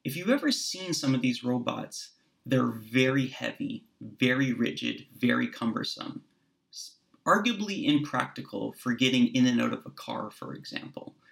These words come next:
or wearing in everyday life. So on the design side, we need to do a lot to think about how can we minimize the size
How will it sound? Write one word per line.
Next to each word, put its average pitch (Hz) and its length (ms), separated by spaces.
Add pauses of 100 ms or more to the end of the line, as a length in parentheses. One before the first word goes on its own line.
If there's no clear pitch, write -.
(200)
or 123 180
wearing 120 460
in 117 120
everyday 117 380
life. - 480 (420)
So 156 200
on 147 80
the 147 80
design 160 460
side, 123 440 (380)
we 147 180
need 226 220
to 147 100
do 143 300
a - 20
lot 123 460
to - 80
think 127 260
about 120 380 (260)
how - 240
can 233 220
we 160 180
minimize 123 760
the 120 120
size 131 880